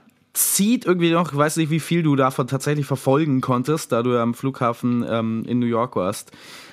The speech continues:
diesen Sieg gegen den F C Barcelona in einer Art und Weise, die die Saison nicht besser beschreiben könnte. Ups and Downs von, äh, allerhöchsten, äh, Bergen und Tälern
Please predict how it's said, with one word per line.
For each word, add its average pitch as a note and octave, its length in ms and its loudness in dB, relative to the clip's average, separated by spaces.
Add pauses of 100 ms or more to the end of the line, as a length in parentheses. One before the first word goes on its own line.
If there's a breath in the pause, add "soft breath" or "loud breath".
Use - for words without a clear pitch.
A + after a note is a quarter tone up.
(300 loud breath)
diesen E3+ 300 4
Sieg F3+ 460 0
gegen G3 220 4
den E3+ 120 2
F F3 180 0
C - 100 -6
Barcelona C#3 1000 2
in C3 500 2
einer C3 560 2
Art C#3 240 4
und C3+ 180 -4
Weise, C#3+ 360 2
die C#3 320 0
die C#3 200 -2 (140)
Saison C3 480 2
nicht D3 220 -2
besser D3+ 260 2
beschreiben C3 480 0
könnte. A#2+ 560 0
Ups - 380 0
and C3 200 0
Downs D3+ 680 0
von, C3+ 580 0
äh, - 140 -8 (400)
allerhöchsten, C#3 880 0 (160)
äh, D#2+ 180 -2
Bergen D3 600 -2
und C3 180 -2
Tälern C#3+ 580 0